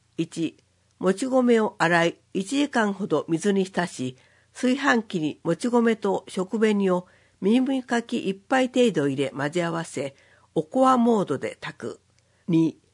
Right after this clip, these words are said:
粒あんを二十グラムずつ丸めておく。三、一を半分ほど潰して少し冷まし、四十から四十五グラムに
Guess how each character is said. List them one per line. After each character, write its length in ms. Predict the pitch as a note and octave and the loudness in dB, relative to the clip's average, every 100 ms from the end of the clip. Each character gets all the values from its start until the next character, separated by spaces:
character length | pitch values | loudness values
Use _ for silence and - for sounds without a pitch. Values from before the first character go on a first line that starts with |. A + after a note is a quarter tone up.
| _ _ _ _ | _ _ _ _
粒 400 | - A#3 B3 B3 | -2 0 4 6
あ 100 | G3+ | 6
ん 140 | E3 D3 | 4 2
を 280 | D3 - _ | 0 -2 _
二 160 | F#3 F#3 | 0 2
十 240 | A3+ C#4 | 4 2
グ 100 | C4 | 4
ラ 140 | B3+ B3 | 4 6
ム 160 | A3+ | 4
ず 160 | G3 G3 | 0 -4
つ 280 | G3 C#3 - | -4 -8 -4
丸 260 | C#3 F3 A3 | 0 2 2
め 120 | G3 | 2
て 200 | G3 E3 | 0 -4
お 120 | C#3+ | -4
く。 220 | - - - _ _ _ _ _ _ | -12 -20 -20 _ _ _ _ _ _
三、 380 | - F3 D3+ - _ _ _ _ _ - | -8 -6 -4 -8 _ _ _ _ _ -4
一 380 | G3 G3 B3 A#3 | -4 -2 4 6
を 260 | E3 - - | 6 4 -8
半 320 | - A#3 C#4 | -2 0 0
分 220 | C4+ C#4 | 0 -2
ほ 180 | B3+ E3+ | -2 -4
ど 240 | D3+ C#3 - | -2 -2 -4
潰 280 | - F#3+ A#3+ | -4 -2 -2
し 80 | - | 0
て 260 | G#3+ G3+ - | 0 0 -4
少 280 | - - A#3+ | -8 -4 -2
し 140 | E3 E3 | -4 -6
冷 80 | D3+ | -4
ま 140 | E3 | -4
し、 320 | - C3+ C3 _ _ _ _ _ | -6 -10 -10 _ _ _ _ _
四 260 | B3+ C#4+ B3+ | 2 4 4
十 220 | G#3+ G#3+ | 0 -2
か 160 | G3+ D3 | -2 0
ら 220 | C#3+ - | 0 2
四 240 | A#3 C4+ | 2 2
十 200 | A3+ A3 | 2 -2
五 180 | F#3+ F#3 | 0 0
グ 100 | G3 | 2
ラ 140 | B3+ A3+ | 2 2
ム 140 | F3 | 0
に 180 | C#3+ | -2